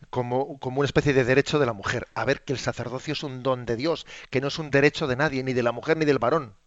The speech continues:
Es un don que Jesucristo entregó a los apóstoles. El sacerdocio no puede ser utilizado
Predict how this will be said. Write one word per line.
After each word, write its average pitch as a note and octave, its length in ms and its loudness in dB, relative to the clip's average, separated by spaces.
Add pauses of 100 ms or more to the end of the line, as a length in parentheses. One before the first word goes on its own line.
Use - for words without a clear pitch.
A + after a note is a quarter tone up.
(560)
Es - 180 0
un C3 180 -8
don B2 360 2 (520)
que C#3 100 2
Jesucristo C3+ 540 -2
entregó C3+ 320 0
a C#3 40 6
los B2 140 -2
apóstoles. A2 560 -4 (320)
El C#3 140 6
sacerdocio D3 520 4
no D3+ 140 4
puede E3 220 6
ser C#3+ 180 2
utilizado C#3 640 2